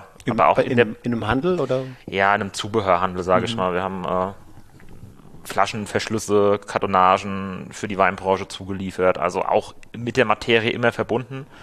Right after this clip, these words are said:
Speaker 2: Und mal auf der anderen Seite, eher auf der kaufmännischen Seite und ja, aber parallel das Weingut auch mit aufgebaut, dann immer weiterentwickelt.
Speaker 1: Mhm.
Speaker 2: Und
Speaker 1: Und
Speaker 2: ja.
Speaker 1: vorher eine klassische Lehre gemacht?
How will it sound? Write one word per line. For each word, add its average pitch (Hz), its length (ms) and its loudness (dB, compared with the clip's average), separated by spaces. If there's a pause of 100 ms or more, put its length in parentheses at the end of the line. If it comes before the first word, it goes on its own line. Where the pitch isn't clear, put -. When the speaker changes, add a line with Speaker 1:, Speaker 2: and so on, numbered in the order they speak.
(800)
Speaker 2:
Und 98 520 -2
mal 92 140 2
auf - 80 0
der 101 100 4
anderen 123 280 2
Seite, 110 220 6
eher 104 140 6
auf - 60 -4
der - 80 0
kaufmännischen 123 680 2
Seite 117 480 4
und 95 480 -4
ja, 87 220 -4
aber 92 160 -4
parallel 101 520 4
das 104 200 0
Weingut 101 400 0
auch - 300 0 (200)
mit 120 240 -6
aufgebaut, 90 640 4
dann 90 180 -2
immer 92 240 0
weiterentwickelt. 101 840 2
Speaker 1:
Mhm. - 300 -14 (580)
Speaker 2:
Und 101 160 -4
Speaker 1:
Und 98 60 4
Speaker 2:
ja. 92 80 6
Speaker 1:
vorher 147 180 8
eine 127 140 4
klassische 131 380 2
Lehre 151 360 4
gemacht? 185 440 -8